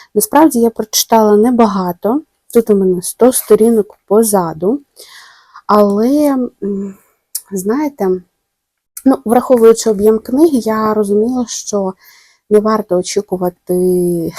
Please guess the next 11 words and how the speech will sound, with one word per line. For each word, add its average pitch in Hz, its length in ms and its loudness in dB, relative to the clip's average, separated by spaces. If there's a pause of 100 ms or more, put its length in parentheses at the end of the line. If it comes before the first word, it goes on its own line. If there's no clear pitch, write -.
(180)
якихось 208 420 -2
стрімких, 202 680 -2
ну, 359 120 2 (140)
як 233 180 0
об'єм 165 340 -2
книги, 170 360 -6
скільки - 300 -10
тут? - 220 -20 (1200)
П'ятсот, 165 480 -8
ну, 381 260 0
да. 233 160 -2